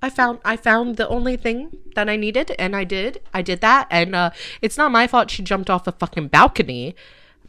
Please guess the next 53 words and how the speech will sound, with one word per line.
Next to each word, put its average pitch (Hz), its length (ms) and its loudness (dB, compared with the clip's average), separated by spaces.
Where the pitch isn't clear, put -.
I 190 140 6
want 214 200 -2
my 208 140 2
wish 202 420 -2
to 202 120 -4
wish 170 240 -2
her 170 120 -2
back 135 240 -2
to 156 100 -4
life." 165 420 -4
And 185 80 -10
he's 185 160 -8
like, 170 220 -2
"Ugh." 160 240 -2
Still 175 460 -6
one 180 260 -2
more, 160 300 0
like, 151 240 -2
half - 420 2
day 160 280 0
of 123 160 -6
Caravel. 131 640 0
Like, 135 340 -4
let's 180 240 2
see 226 140 2
if 196 100 2
you 190 80 -6
get 175 160 -2
your 175 100 -2
wish 185 260 0
at 190 140 0
the 175 140 4
end, 170 380 2
but - 320 -4
go 190 120 2
back 208 240 2
to 202 120 -10
her 240 180 -2
room 160 380 -4
and 170 140 -10
collect 147 360 -8
her 170 140 -12
things. 170 520 -8
And - 160 -8
she's - 180 -10
like, 160 200 -12
"I 190 120 -4
don't 226 180 -6
wanna 247 200 -6
collect - 380 -10
her 147 80 -10
things. - 460 -14
Like, 143 260 -8